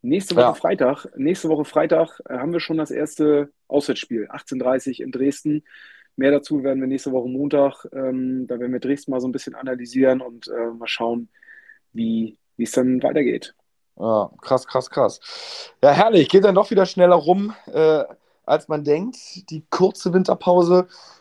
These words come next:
Speaker 2: Und, äh, dann würde ich sagen, äh, alles Gute euch und nur der H S V.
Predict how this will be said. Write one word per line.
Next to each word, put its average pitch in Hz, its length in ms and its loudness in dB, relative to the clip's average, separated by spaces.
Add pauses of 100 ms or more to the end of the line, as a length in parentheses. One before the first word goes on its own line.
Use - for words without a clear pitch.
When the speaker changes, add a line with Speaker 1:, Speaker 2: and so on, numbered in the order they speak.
(120)
Speaker 2:
Und, 143 520 4
äh, 143 400 8
dann 143 220 2
würde 147 100 -4
ich 143 60 -10
sagen, 143 540 0
äh, 143 40 -6
alles 131 640 -2
Gute 170 200 2
euch 165 440 2
und 143 560 -10 (260)
nur 147 260 2
der 175 140 4
H 180 60 0
S 175 120 -6
V. 170 340 -2